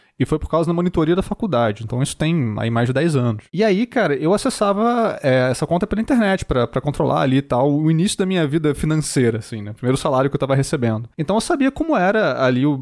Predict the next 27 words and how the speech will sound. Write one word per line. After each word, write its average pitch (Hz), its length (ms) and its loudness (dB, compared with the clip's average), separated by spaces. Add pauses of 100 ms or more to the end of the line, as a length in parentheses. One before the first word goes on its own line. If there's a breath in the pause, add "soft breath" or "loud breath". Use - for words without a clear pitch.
o 151 120 2
design 131 340 2
do, 143 80 -2
do 160 300 -4
site 113 240 -2
do 131 60 -6
Banco 123 180 -2
do 123 80 -2
Brasil, 147 640 2
eu 117 40 0
sabia 120 260 0
como 151 240 -2
era 131 320 2
e 107 60 -2
et 110 100 -8
cetera. 147 380 0 (320 loud breath)
E - 60 -2
um - 20 0
dia 240 140 2
eu - 20 2
recebi 233 300 0
um 247 40 0
e-mail 175 540 2 (140)
de 131 120 0
que 196 120 -2
eu 185 40 0
precisava 202 400 -2